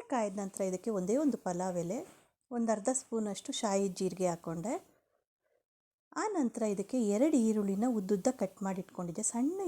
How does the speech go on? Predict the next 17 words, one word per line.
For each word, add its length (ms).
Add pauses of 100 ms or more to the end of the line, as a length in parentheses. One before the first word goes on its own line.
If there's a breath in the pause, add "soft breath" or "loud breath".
ಈರುಳ್ಳಿನ, 400 (180)
ಎರಡು 280 (800)
ಈರುಳ್ಳಿನ 320 (120)
ಕಟ್ 240
ಮಾಡಿ 180
ಇಟ್ಕೊಂಡಿದ್ದೆ. 500 (560 loud breath)
ಅದನ್ನು 300 (100)
ಹಾಕ್ಕೊಂಡು 400 (140)
ನೀಟಾಗಿ 580
ಒಂಬಣ್ಣ 340 (140)
ಬರೋ 240
ತನಕ 300
ಫ್ರೈ 140 (120)
ಮಾಡ್ಕೊಳ್ತೀನಿ. 580 (1400)
ಇಷ್ಟು 280 (100)
ಕಲರ್ 400
ಬಂದರೆ 260